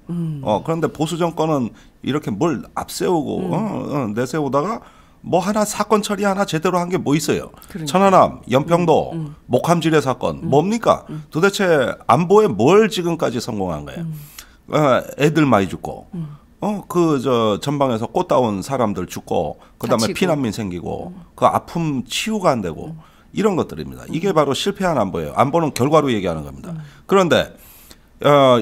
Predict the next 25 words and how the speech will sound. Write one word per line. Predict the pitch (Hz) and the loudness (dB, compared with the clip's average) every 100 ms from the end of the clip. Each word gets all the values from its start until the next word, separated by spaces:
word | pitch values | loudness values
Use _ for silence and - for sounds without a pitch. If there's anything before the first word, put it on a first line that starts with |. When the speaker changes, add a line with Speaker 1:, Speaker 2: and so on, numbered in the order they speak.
| 127 | 2
Speaker 2:
이런 | 160 220 240 233 170 | 4 4 4 0 0
그 | 160 165 - | 0 0 0
근원에는 | 127 147 175 160 90 90 | 0 4 4 4 0 0
Speaker 1:
음. | 87 65 151 - - _ - | -2 -6 -16 -18 -20 _ -10
Speaker 2:
전방의 | 104 135 175 175 170 170 196 | -2 0 4 6 6 4 -2
실질의 | - - 202 - 180 180 170 135 | -2 -4 -6 -6 -4 0 0 0
일선의 | 120 170 - 175 170 | 0 -2 0 4 4
장병들의 | - 104 139 139 135 123 135 | 2 0 2 0 0 0 -2
전투력을 | - 95 95 110 101 139 | -2 -4 -4 -4 -2 -2
실질적으로 | 139 - 247 - 311 269 208 220 180 190 208 | -2 -4 -4 -4 -4 -4 2 2 4 2 2
보완하는 | 208 110 110 104 95 90 92 87 | 2 4 4 4 0 -2 -2 -2
Speaker 1:
음. | 156 143 143 _ - | -6 -8 -14 _ -8
Speaker 2:
이게 | 160 240 | -4 -2
최고의 | - - 226 220 214 180 139 107 78 - | -4 -6 2 6 6 6 6 4 0 -4
인간 | 139 156 151 | 0 4 2
중심의 | 123 107 113 135 | 2 -2 -4 -4
안보거든요. | 104 78 76 - - | -4 -6 -10 -12 -10
Speaker 1:
음. | 156 147 - - - - | -10 -12 -20 -20 -20 -10
Speaker 2:
어, | - 95 92 - | 0 2 0 -2
그런 | 143 190 214 208 | 2 4 4 2
것보다는 | 170 147 127 98 82 73 110 69 - - - _ | 0 2 0 0 -2 0 -2 -4 -10 -20 -20 _
무기 | 101 175 190 | -4 -2 0
도입 | 185 190 180 | 4 4 4
그 | - | 0
자체. | 104 90 - - | 0 0 -4 -16